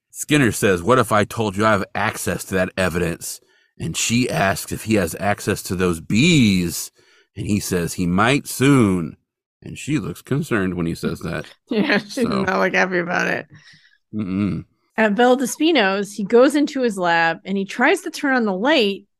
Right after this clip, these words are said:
Speaker 2: but it, it doesn't seem to work. Like, the room stays dark. And then we see that bees have covered the light. So, like, they're just covering the light so thickly that no light is getting through. But he doesn't see that.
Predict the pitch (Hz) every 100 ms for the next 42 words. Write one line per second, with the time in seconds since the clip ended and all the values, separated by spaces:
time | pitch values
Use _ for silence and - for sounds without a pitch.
0 | _ _ 196 208 208 202 - 202 196 226
1 | 233 220 208 151 170 165 - - 151 -
2 | 170 175 - 160 156 165 139 - - -
3 | _ _ - 196 254 294 247 208 196 196
4 | - - 262 220 170 170 175 170 220 220
5 | 208 185 160 - - 294 285 208 175 160
6 | 151 131 113 - _ _ - - 196 180
7 | 185 - 226 220 214 - - 190 214 214
8 | 190 185 180 - 196 175 - 175 214 214
9 | 190 156 160 160 135 127 143 156 147 127
10 | 147 - 104 73 76 _ _ _ _ _
11 | _ _ _ _ - 170 269 381 214 156
12 | 147 151 - 90 78 52 -